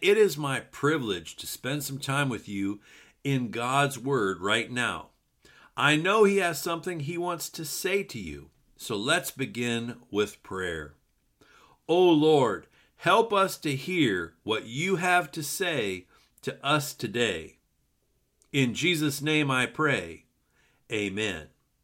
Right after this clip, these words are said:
Now we're going to be continuing our series on Jesus and the government. And the title of today's sermon is Proud Boys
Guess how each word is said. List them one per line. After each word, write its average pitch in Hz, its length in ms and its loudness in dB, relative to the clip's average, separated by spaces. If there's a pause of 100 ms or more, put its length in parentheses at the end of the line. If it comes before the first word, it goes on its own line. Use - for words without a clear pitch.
(1700)
Now 143 160 8
we're 214 180 2
going 190 220 2
to 131 80 -10
be 139 100 -2
continuing 123 840 -2
our 107 200 0
series 104 840 -2 (400)
on 123 380 0 (120)
Jesus 165 920 0 (300)
and 147 220 2
the 117 80 -2
government. 104 800 0 (640)
And 147 360 4
the 120 140 -2
title 196 600 0
of 120 180 -2
today's 117 480 -2
sermon 110 580 -4
is 110 580 0 (360)
Proud 196 720 6
Boys 117 640 0